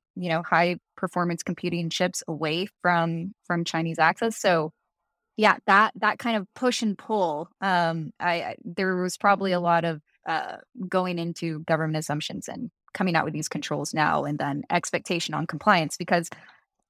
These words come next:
there's an acknowledgement in these controls that this is hard.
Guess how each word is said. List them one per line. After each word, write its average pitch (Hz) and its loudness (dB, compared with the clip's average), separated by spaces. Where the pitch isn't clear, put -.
there's 226 6
an 240 8
acknowledgement 196 6
in 196 0
these 185 -6
controls 175 -2
that 180 4
this 196 -4
is 254 -2
hard. - 4